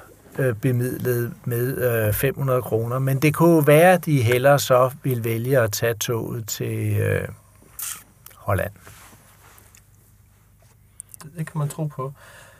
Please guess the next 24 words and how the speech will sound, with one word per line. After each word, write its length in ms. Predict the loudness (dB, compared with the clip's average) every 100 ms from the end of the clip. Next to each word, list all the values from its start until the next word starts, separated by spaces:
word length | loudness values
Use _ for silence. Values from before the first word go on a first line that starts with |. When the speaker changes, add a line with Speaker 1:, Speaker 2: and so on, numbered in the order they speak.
| _ _ -8
Speaker 2:
Det 60 | -4
er 40 |
sådan 160 | -2 0
lidt 120 | 0
fremtid, 520 | 2 2 2 -4 -2
at 220 | 0 -2 -4
sådan, 260 | -8 -6
okay, 240 | -8 -8 -10
så 80 |
kan 120 | -10 -12
vi 40 |
påvirke 420 | -4 -4 -4 -10 -8
det 100 | -4
her 120 | -4
og 120 | -4
der. 240 | -2 -2 -2 -10 _ -10
Men 140 | -4
hvordan 300 | 0 2 2
er 80 | 0
den, 360 | -2 -4 -4 -4
øh, 280 | -4 -4 -4
nuværende 600 | -2 0 0 0 -4 -8
beskatning 840 | -10 -8 -4 -4 -4 -8 -8 -10 -14 _ -6
ulighedsfremmende? 920 | -2 -2 -4 -8 -6 -6 -6 -8 -10